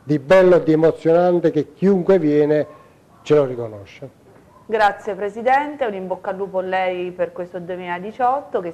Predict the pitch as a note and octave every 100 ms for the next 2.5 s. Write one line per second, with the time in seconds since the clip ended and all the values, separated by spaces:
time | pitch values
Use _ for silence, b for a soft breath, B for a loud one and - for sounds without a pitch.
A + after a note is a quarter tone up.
0 | - G3 F#3 F3+ G#3 G3+ F3 E3+ F3+ E3+
1 | F#3+ A#3+ B3+ - D4+ E4 D#4+ G3 F3 F3+
2 | F3+ F#3 G3 F#3+ F#3